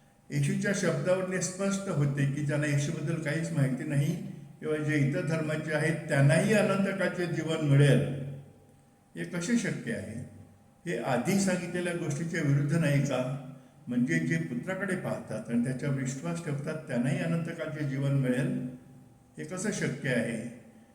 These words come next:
नाही, इथे कुठलाही विरोधाभास नाही. कारण येशूने वापरलेला शब्द, "माझ्या पित्याची इच्छा अशी आहे की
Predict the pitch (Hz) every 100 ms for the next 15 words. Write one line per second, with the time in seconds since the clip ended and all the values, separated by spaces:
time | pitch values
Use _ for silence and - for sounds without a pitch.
0 | _ _ _ _ _ - 117 120 143 123
1 | - 139 123 123 151 165 175 151 147 151
2 | 143 139 - 117 104 98 - - - -
3 | - 147 139 139 170 180 160 - 151 156
4 | 143 147 143 139 147 135 127 143 135 139
5 | - 170 175 180 143 - 151 123 120 131
6 | 113 110 - 151 170 -